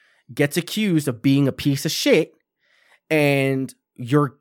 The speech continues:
your knee-jerk reaction is either immediately to defend them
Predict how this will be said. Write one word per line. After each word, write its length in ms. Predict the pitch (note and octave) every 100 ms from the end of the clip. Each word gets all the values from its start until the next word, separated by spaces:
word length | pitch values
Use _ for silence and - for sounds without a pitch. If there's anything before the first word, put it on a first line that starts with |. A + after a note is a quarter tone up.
| -
your 180 | A#2 C3
knee-jerk 440 | D3+ G#3+ G#3 A3
reaction 480 | A3 G#3 F#3 - D#3+
is 160 | C#3 C#3
either 440 | C#3 C#3 C3 B2+
immediately 540 | - B2+ B2 B2+ B2+ A#2+
to 200 | - A#2
defend 520 | G#2 G2+ - A3 C4+
them 320 | D4 D4 D4+